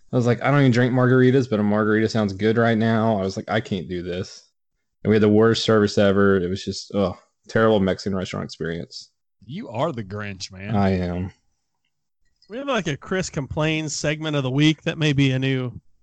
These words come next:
Speaker 3: be very
Speaker 1: Oh.
Speaker 3: easy to do.
Speaker 1: Probably.
Speaker 2: Well, well, I guess it's time to give the people what they want. We had, uh, I got a few text messages over the week.
Speaker 3: <laughs>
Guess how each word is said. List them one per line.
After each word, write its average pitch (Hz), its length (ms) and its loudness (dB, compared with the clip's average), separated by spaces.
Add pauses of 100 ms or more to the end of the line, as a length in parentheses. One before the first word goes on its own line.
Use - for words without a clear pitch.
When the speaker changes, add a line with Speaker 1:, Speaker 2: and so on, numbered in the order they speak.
(600)
Speaker 3:
be 175 140 -4
very 202 260 2
Speaker 1:
Oh. 170 140 2
Speaker 3:
easy 147 240 0
to 127 160 -10
do. 120 340 -2 (920)
Speaker 1:
Probably. 92 560 -4
Speaker 2:
Well, 71 120 -14 (1500)
well, 117 100 -6
I 135 60 -2
guess 156 200 -2
it's 151 120 -4
time 160 240 0
to 147 60 0
give 147 180 -4
the 156 80 -4
people 156 300 -4
what 151 200 -2
they 151 120 -4
want. 139 540 -6 (400)
We 117 140 -10
had, 117 300 -4
uh, 110 180 -6 (100)
I 139 60 -8
got 170 140 -2
a - 20 -14
few 175 220 -4
text 170 320 0
messages 156 680 -8 (480)
over 143 240 0
the 147 140 0
week. 143 460 0
Speaker 3:
<laughs> 381 60 -4